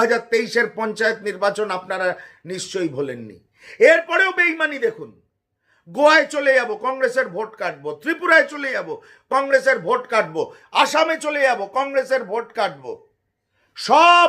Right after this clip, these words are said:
ওনাদের এবং এই আঞ্চলিক দলগুলোকে ছেড়ে দিতে হবে, না হলেই কংগ্রেস বেইমান। তা এই মমতা বন্দ্যোপাধ্যায় সম্বন্ধে বাংলার মানুষ তথা কংগ্রেস কর্মীরা, অত্যাচারিত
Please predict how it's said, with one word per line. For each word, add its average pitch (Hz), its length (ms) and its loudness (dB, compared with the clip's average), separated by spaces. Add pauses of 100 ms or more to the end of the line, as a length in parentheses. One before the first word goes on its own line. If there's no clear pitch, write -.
ওনাদের 269 300 0 (300)
এবং 247 140 -6 (100)
এই 247 100 -6
আঞ্চলিক 214 520 -8
দলগুলোকে 190 540 -8 (440)
ছেড়ে 214 300 0
দিতে 180 240 -4
হবে, 160 180 -2 (320)
না 277 140 4
হলেই 294 300 0
কংগ্রেস 269 300 2 (100)
বেইমান। 262 320 0 (640)
তা 175 80 0 (280)
এই 320 160 4
মমতা 277 440 2
বন্দ্যোপাধ্যায় 185 960 -4
সম্বন্ধে 151 580 -4 (640)
বাংলার 208 460 0 (120)
মানুষ 277 240 -2 (120)
তথা 196 240 -6 (120)
কংগ্রেস 190 360 -8 (140)
কর্মীরা, 240 420 2 (520)
অত্যাচারিত 247 640 0